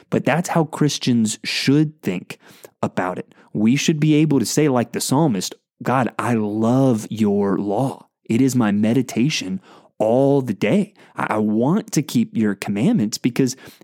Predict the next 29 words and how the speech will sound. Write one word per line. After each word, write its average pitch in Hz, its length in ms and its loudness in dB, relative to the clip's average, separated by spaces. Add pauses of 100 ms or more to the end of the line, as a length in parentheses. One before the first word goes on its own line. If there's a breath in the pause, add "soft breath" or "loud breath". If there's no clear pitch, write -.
in 123 160 2
your 185 140 4
commandments, 170 560 2
there 151 160 2
is 143 160 0
actually 120 760 -2
safety. - 880 -2 (400 loud breath)
Your - 240 2
commandments 135 580 2
will 113 200 0
keep - 520 -2
me - 260 -2 (260 loud breath)
from 127 240 0
the 107 100 0
burdens 120 640 0
of - 300 -4
sin 123 600 2 (120)
and 107 440 0 (360 loud breath)
its - 200 -6
consequences." - 960 -4 (320 soft breath)
So 139 160 0
we 123 440 0
need 208 180 2
to 190 80 0
transform 160 800 0
how 139 240 -4
we 139 220 0
view 156 680 0
God's 123 500 -4